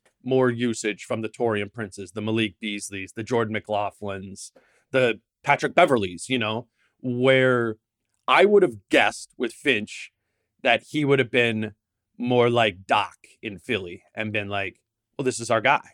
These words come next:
And we, we had all this, we had all this stuff with Finch in Denver with Jokic before, or with Anthony Davis in New Orleans. We're like, "He's gonna unlock Cat." And in some ways he has.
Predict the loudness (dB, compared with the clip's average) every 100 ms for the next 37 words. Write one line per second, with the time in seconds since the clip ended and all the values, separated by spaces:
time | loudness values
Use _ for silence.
0 | _ 0 2 2 4 6 6 6 4 0
1 | -12 _ _ _ 0 4 6 4 0 -4
2 | 2 2 2 -2 -6 -2 -2 -2 -10 -16
3 | _ _ -6 -4 2 4 4 4 2 2
4 | 0 2 2 2 -4 -6 -8 0 0 2
5 | 0 0 2 0 0 -2 2 2 2 -4
6 | -8 -6 0 2 2 -2 -4 -2 -4 -6
7 | _ _ _ -8 -8 -2 -2 0 2 2
8 | 6 4 4 2 2 2 2 2 4 4
9 | 6 4 4 2 4 2 0 -4 -10